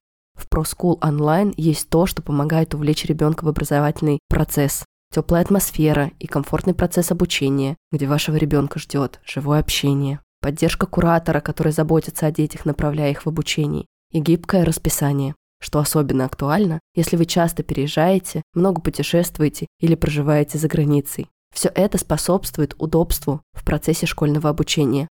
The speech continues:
налаживая здоровую коммуникацию между родителем, ребенком и школой. Сами уроки проходят в формате видеовстреч, где ученики общаются с преподавателями и принимают активное участие на занятиях. Ведь задача каждого учителя –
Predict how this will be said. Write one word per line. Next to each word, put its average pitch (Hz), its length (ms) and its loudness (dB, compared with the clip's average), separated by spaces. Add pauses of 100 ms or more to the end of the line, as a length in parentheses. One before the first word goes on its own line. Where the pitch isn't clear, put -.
(160)
налаживая 151 680 2
здоровую 147 540 2
коммуникацию 139 800 -4 (100)
между 170 300 2
родителем, 156 580 -2 (100)
ребенком 151 580 0 (120)
и 165 60 2
школой. 139 420 -4 (320)
Сами 175 280 4
уроки 185 320 4
проходят 175 480 0
в - 20 -20
формате 156 460 2
видеовстреч, 156 680 0 (140)
где 165 220 2
ученики 160 560 2
общаются - 640 0
с - 40 -12
преподавателями 151 880 0 (120)
и 196 40 -2
принимают 175 600 2
активное 156 420 0
участие 143 460 -2
на 143 60 0
занятиях. 143 520 0 (320)
Ведь 165 180 0
задача 165 380 2
каждого 156 400 0
учителя – 165 560 2